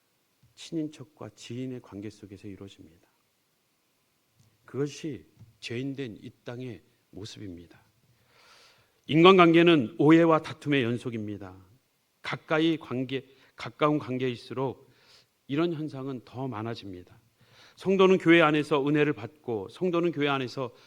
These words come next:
또한 상처를 받습니다. 성도가 상처를 받을 때마다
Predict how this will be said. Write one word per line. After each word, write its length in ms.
또한 240
상처를 480
받습니다. 560
성도가 520
상처를 400
받을 300
때마다 600